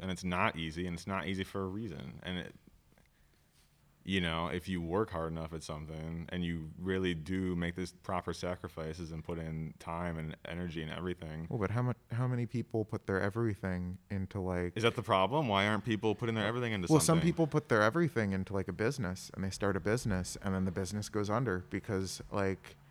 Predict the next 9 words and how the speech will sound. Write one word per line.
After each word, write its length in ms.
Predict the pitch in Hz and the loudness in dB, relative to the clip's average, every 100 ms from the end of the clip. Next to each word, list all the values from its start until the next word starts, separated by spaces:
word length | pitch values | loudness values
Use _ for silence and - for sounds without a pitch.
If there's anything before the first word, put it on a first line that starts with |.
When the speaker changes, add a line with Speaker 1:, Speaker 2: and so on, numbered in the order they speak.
| - | -6
Speaker 1:
People 200 | 107 98 | -2 0
don't 260 | 92 90 82 | 2 0 0
want 220 | 87 78 | 0 -2
what 100 | 82 | -2
they're 120 | 82 | -4
selling. 480 | - 87 80 95 113 | -2 -2 -2 -2 -2
Speaker 2:
global 280 | 123 117 117 | -2 0 0
pandemic, 840 | 127 120 110 120 104 87 - - - | 2 2 4 4 2 -2 -8 -10 -2
and, 400 | 104 98 98 | 0 2 0